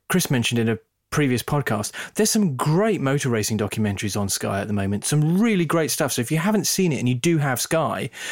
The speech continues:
check out all the stuff that's on there at the moment because you can get tons of great stuff on demand, plus this. I'm really looking forward to this because I am fascinated by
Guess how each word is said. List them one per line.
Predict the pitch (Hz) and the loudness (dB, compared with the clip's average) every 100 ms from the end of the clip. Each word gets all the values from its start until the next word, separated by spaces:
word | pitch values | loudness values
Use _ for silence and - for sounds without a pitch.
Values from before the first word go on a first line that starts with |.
| - - - _ | -10 -12 -16 _
check | - 190 185 | -2 0 0
out | 185 151 | 0 2
all | 160 | 2
the | 147 | 2
stuff | 135 165 - | 0 0 -2
that's | - | -2
on | 143 131 | 2 2
there | 123 | 2
at | 123 | 2
the | |
moment | 127 127 110 | 2 2 2
because | 113 - 135 113 143 | 0 0 0 0 -2
you | 143 | 0
can | 160 | 2
get | 135 120 | 2 0
tons | - 156 156 | 0 2 2
of | 139 | 2
great | 127 120 | 0 0
stuff | 131 120 | -2 0
on | 113 | 0
demand, | 107 104 113 110 107 - | 2 2 0 0 -4 -2
plus | 156 151 - | 0 0 0
this. | 120 107 110 - - _ - | 0 0 0 -4 -10 _ 0
I'm | 160 | 2
really | 180 180 | 2 2
looking | 165 160 | 0 0
forward | 143 147 | 0 0
to | 127 | 0
this | 127 - | -2 -2
because | 143 151 131 | -2 0 0
I | 135 139 | 0 0
am | 135 | -2
fascinated | - 151 - 147 120 - 104 - | -2 -2 0 0 0 -2 -4 0
by | 135 123 113 107 | 0 2 2 0